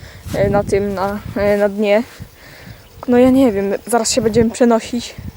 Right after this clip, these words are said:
Przynęty się co jakiś czas wymieniają. Zmieniliśmy miejscówkę.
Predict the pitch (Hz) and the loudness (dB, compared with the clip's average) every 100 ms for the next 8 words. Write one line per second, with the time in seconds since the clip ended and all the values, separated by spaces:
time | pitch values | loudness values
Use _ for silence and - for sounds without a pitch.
0 | - - - - - - - - - - | -12 -12 -12 -8 -8 -10 -14 -14 -16 -20
1 | - - - - - 262 233 262 233 233 | -16 -8 -6 -6 0 2 2 0 -2 -2
2 | 226 - 226 226 220 214 202 202 208 220 | -2 -2 -2 0 0 0 2 2 0 -2
3 | - - - - - - - - - - | -10 -18 -20 -20 -14 -12 -12 -12 -16 -18
4 | - - 254 254 254 247 262 233 214 - | -8 0 4 4 4 0 -2 -2 -2 -2
5 | 285 - - - | -2 -2 2 2